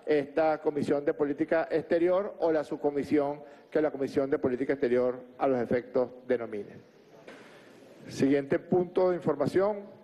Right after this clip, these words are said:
Dejo en el derecho de palabra a la diputada Lisette Sabino. Adelante, diputada.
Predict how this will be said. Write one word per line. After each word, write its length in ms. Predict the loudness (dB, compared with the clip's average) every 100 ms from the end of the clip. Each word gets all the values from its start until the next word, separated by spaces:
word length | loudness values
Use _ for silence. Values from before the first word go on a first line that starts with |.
| -2
Dejo 180 | 2 2
en 80 | 2
el 60 |
derecho 280 | 2 2 2
de 60 | 0
palabra 800 | 2 2 2 2 2 2 -2 -6
a 240 | 0 2
la 140 | 2 2
diputada 800 | 0 -2 0 2 2 2 0 -2
Lisette 840 | 0 0 2 2 2 -2 -16 -20 -20
Sabino. 560 | -8 0 2 2 0 -4 -14 -20 -20 -20 -20 -6
Adelante, 440 | 0 2 2 2 2
diputada. 580 | 2 2 2 0 -2